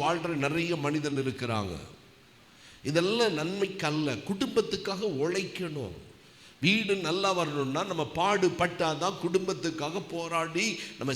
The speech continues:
செயல்பட்டாதான் அந்த வெற்றியை கொண்டு வர முடியும். அதனால உழைப்பை ஆசையோடு பாருங்கள். ஒரு நாள் உங்களுக்கு நல்ல உழைப்பின் ஊதியம் வரும்போது ஆறு நாளும் வேலை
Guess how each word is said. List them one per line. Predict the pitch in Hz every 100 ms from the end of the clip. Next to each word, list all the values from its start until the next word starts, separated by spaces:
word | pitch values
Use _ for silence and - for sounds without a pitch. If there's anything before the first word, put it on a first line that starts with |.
| -
செயல்பட்டாதான் | 170 190 147 165 151 165 202
அந்த | 180 135
வெற்றியை | 156 151 180 -
கொண்டு | 170 170 165
வர | 147 135 123
முடியும். | 123 123 104 87 76 - - - -
அதனால | 165 196 180 202 151
உழைப்பை | 160 196 226 190 - 208 151 156 135 147
ஆசையோடு | 190 190 - 185 170 165 156 -
பாருங்கள். | 123 117 110 92 80 69 64 - - - -
ஒரு | 139 151 151
நாள் | 185 220 196
உங்களுக்கு | 156 147 135 135 131
நல்ல | 185 196 147 143
உழைப்பின் | 185 202 196 170 143 185
ஊதியம் | 196 165 139 135
வரும்போது | 165 160 147 127 113 95 - - 127
ஆறு | 185 175 170
நாளும் | 185 220 202 151
வேலை | 170 185